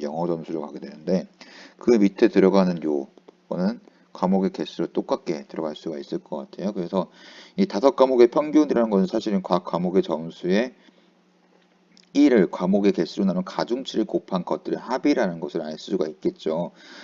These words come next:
그럼 우리가 이제 가중치가 좀 다른 것들을 생각해 볼 수 있지 않-, 있지 않을까요? 그러니까 옛날에 우리가 고등학교 때는 그냥 뭐 이렇게 과목의 개수를 했지만, 이제 대학교 가면은 삼 학점짜리도 있고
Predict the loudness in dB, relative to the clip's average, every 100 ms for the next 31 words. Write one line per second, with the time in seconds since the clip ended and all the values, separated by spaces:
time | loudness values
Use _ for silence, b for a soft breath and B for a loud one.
0 | B 2 4 4 2 2 2 0 2 -2
1 | 0 -2 -2 -2 -2 0 0 -2 -2 0
2 | 0 -2 -2 -4 -4 -2 -4 -4 -8 -8
3 | -12 -10 -8 -4 -6 -6 -4 -2 -4 B
4 | B B B -6 -2 2 2 2 2 0
5 | 2 4 2 0 0 0 -2 -2 0 2
6 | 2 2 0 -2 -6 -6 -4 -4 -4 -4
7 | -4 -4 -6 -2 -2 -4 -8 -4 -2 -2
8 | -2 -6 -4 -6 -4 -4 -2 -4 -4 -4
9 | -6 -8 -10 -6 -4 -6 B B B B
10 | -8 -2 0 0 -4 -2 -2 -2 -6 -10
11 | -16